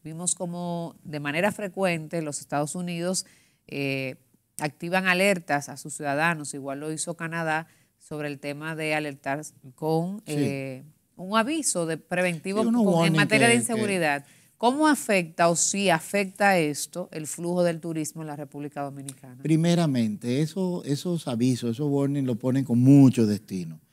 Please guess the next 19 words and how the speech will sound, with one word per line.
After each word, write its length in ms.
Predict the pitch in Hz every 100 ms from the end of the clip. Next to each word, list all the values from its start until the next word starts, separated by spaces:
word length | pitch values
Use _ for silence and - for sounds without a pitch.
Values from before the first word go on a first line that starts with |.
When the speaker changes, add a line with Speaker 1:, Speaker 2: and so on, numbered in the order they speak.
| _ _ _ -
Speaker 2:
Pero 400 | 147 156 160 - _ _ _ -
nosotros 480 | 143 139 156 165 165
no 140 | 160
salimos 460 | 151 139 147 147 135
de 80 | 131
la 160 | 123 127
política 960 | 120 131 139 - 120 107 - 95 80 _ _ _ -
y 160 | 120 165
eso 200 | 165 156
lo 160 | 139
hacemos 400 | 127 156 156 143
coro 340 | - 147 143 131
y 120 | 135
eco 240 | 135 139
nosotros 500 | 127 120 139 139 143
mismos 760 | 131 143 143 - 113 92 - -
Speaker 1:
Ujú. 340 | 147 139 151
Speaker 2:
para 260 | 160 131 135
llevárselo 840 | 127 131 147 165 143 131 131 131